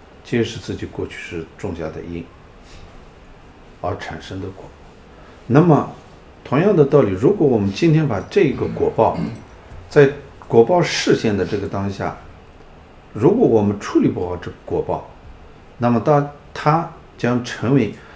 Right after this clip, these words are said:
下一个果报的因，啊，这是一定的。所以呢，很多的人就说：“啊，那既然是这个果报都是和过去是做的，那我受完了就完了。”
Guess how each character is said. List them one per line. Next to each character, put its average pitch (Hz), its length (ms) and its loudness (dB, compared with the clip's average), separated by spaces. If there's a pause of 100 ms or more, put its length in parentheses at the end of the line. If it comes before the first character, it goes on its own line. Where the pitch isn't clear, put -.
(120)
下 - 380 2
一 139 120 4
个 107 100 4
果 87 180 -2
报 85 180 -6
的 85 120 -6
因， 78 220 -8 (2500)
啊， 80 300 -14 (360)
这 - 120 -4
是 - 160 -6
一 92 100 -10
定 101 200 -10
的。 90 140 -14 (600)
所 151 300 6
以 175 80 6
呢， 147 200 4
很 117 220 0
多 165 160 6
的 156 100 6
人 143 260 4
就 139 140 2
说 135 160 -6
：“啊， 135 300 -6
那 151 120 -2
既 147 240 -8
然 139 180 -4
是 127 320 -6
这 113 140 -8
个 120 300 -4 (120)
果 104 180 -4
报 117 320 -2
都 135 220 -6
是 123 180 -8 (480)
和 110 140 -4
过 127 240 0
去 131 180 -4
是 131 180 -2
做 135 220 4
的， 98 80 2
那 139 160 2
我 127 140 4
受 156 280 6
完 107 120 4
了 110 80 0
就 104 180 -2
完 85 160 -4
了。” 82 80 -12